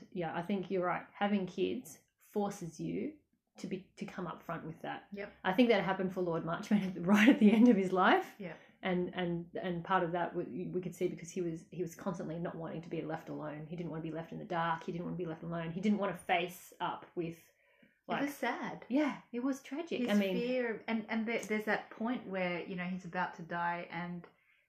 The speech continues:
Speaker 2: um, you know, they say, "Wow, he's really got a, a, he's got a will to live." And they said, and I think it was the doctor who said, "I don't know if it's so much a will to live as not wanting to die."
Speaker 1: Yes, yeah.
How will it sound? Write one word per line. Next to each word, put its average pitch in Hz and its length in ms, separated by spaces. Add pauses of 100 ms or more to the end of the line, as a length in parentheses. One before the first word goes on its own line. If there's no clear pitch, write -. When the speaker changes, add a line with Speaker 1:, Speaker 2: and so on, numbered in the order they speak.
(120)
Speaker 2:
um, 180 640 (140)
you 196 140
know, 190 160
they 185 200 (120)
say, 180 400
"Wow, 202 140
he's 165 200
really 220 160
got 180 180
a, 147 100 (200)
a, 165 100 (320)
he's 180 160
got 190 180
a 160 160 (140)
will 190 240
to 165 120
live." 175 280
And 175 120
they 180 80
said, 180 260 (240)
and 185 180 (280)
I 185 80
think 214 160
it 196 40
was 190 100
the 175 60
doctor 165 520
who 175 100
said, 175 360
"I 185 100
don't 220 140
know 208 100
if 180 100
it's - 160
so 180 100
much 165 180
a 165 40
will 175 200
to 175 120
live 175 320 (160)
as 170 360 (500)
not 180 200
wanting 180 200
to 165 80
die." 165 320
Speaker 1:
Yes, 175 420 (160)
yeah. 196 200